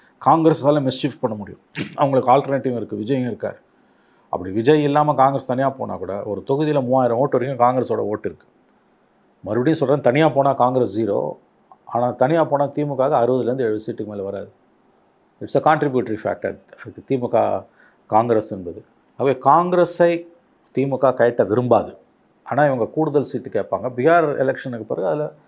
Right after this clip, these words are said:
பேச்சுவார்த்தையில சற்று தொய்வு இருக்கலாம். ஆனா ரொம்ப திமுகவுல காங்கிரஸ் அடக்க முடியாது. ஏன்னா ரெண்டு விஷயம், காங்கிரஸோட ஓட்ஸ் தான் கான்ட்ரிபியூட்டரி ஃபேக்டர் திமுகக்கு. ரெண்டாவது, ஆ, காங்கிரஸுக்கு ஒரு ஆல்டர்னேட்டிவ் இருக்குது.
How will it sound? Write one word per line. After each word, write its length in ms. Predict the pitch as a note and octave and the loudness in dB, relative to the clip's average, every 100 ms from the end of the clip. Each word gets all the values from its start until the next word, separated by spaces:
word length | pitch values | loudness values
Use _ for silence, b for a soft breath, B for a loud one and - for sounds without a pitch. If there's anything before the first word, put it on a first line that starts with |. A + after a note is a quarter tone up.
| b b b | b b b
பேச்சுவார்த்தையில 540 | C#3+ D3 C#3+ C3 C3+ D3 | 0 2 4 2 0 -2
சற்று 340 | C#3 A#2+ G#2+ | -2 -2 -2
தொய்வு 220 | C3 C#3 C3 | 0 2 0
இருக்கலாம். 420 | G#2 G#2 G2+ - | -2 -4 -8 -10
ஆனா 180 | - A#2+ | -6 -2
ரொம்ப 340 | A#2 C#3 G3+ B3+ | 0 0 -2 -4
திமுகவுல 460 | E3+ D#3+ D3+ C#3+ C#3 | -4 0 2 2 2
காங்கிரஸ் 380 | C3 C3+ B2 | -2 -2 -2
அடக்க 280 | A2+ A#2 A#2+ | -2 -2 -4
முடியாது. 320 | A2+ G2+ G2 | -6 -4 -4
ஏன்னா 220 | G#2+ C3 C3 b b b - | -4 -6 -8 b b b -6
ரெண்டு 260 | G#2+ C#3 | -2 0
விஷயம், 300 | D3 C#3+ D#3+ | 0 0 -2
காங்கிரஸோட 420 | C3 C3 D3+ - C3+ | 2 4 2 0 0
ஓட்ஸ் 460 | B2+ F3 - D3 | 2 0 0 -2
தான் 20 | |
கான்ட்ரிபியூட்டரி 540 | B2+ B2+ C3 A#2 A2+ G#2+ - | 0 0 0 -4 -4 -4 -2
ஃபேக்டர் 380 | G2 - A#2 - _ | -2 0 -4 -4 _
திமுகக்கு. 540 | - G#2+ G#2 - - D3 b b b b | -6 -6 -2 -4 -4 -10 b b b b
ரெண்டாவது, 600 | G2 B2 C#3+ C3 D#3 D#3+ - _ _ - | -2 4 4 6 4 0 -8 _ _ -10
ஆ, 340 | - - - - - | -8 -6 -8 -12 0
காங்கிரஸுக்கு 360 | C#3+ G3+ F3+ F#3+ | 2 4 0 2
ஒரு 160 | F3 | 4
ஆல்டர்னேட்டிவ் 480 | C#3+ E3+ E3+ C3 A2 | 6 4 0 -2 -2
இருக்குது. 200 | G#2+ - | -4 -12